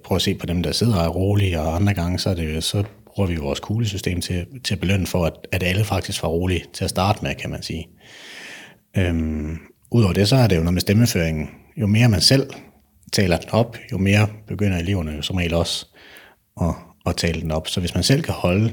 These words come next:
den lave stemmeføring, low arousal hele vejen igennem, så er det jo rigtig fint. Det er jo at anerkende dem, der også er stille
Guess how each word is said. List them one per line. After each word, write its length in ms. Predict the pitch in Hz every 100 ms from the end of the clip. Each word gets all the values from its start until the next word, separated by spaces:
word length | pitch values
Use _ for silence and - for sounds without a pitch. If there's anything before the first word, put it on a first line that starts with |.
| -
den 80 | 92
lave 220 | 85 101
stemmeføring, 640 | 101 101 101 95 90 87 - -
low 180 | 98 95
arousal 400 | 98 104 - 95
hele 260 | 92 98
vejen 120 | 90
igennem, 280 | 90 110 104 - - - -
så 140 | -
er 40 | 85
det 80 |
jo 80 | 85
rigtig 220 | 82 -
fint. 340 | 104 107 82 - _ _ _ _ _ _ _ -
Det 140 | 90
er 100 | 82
jo 140 | 127 123
at 80 | 92
anerkende 480 | 117 117 87 82
dem, 80 | 85
der 100 | 82
også 220 | 78 92
er 40 | 92
stille 320 | - 87